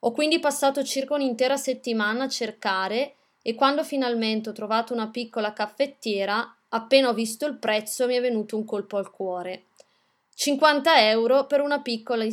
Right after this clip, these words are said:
per una piccolissima moka per due persone. Era veramente troppo. Alla fine, visto che al caffè mi è praticamente impossibile rinunciare, ho deciso di farla comprare al mio moroso in Italia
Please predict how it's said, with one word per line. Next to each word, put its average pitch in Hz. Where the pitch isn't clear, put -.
per 240
una 277
piccolissima 262
moka 214
per 254
due 208
persone. 190
Era 214
veramente 214
troppo. -
Alla 285
fine, 262
visto 247
che 233
al 220
caffè 220
mi 214
è 208
praticamente 226
impossibile 214
rinunciare, 214
ho 247
deciso 262
di 269
farla 254
comprare 226
al 233
mio 240
moroso 220
in 214
Italia 180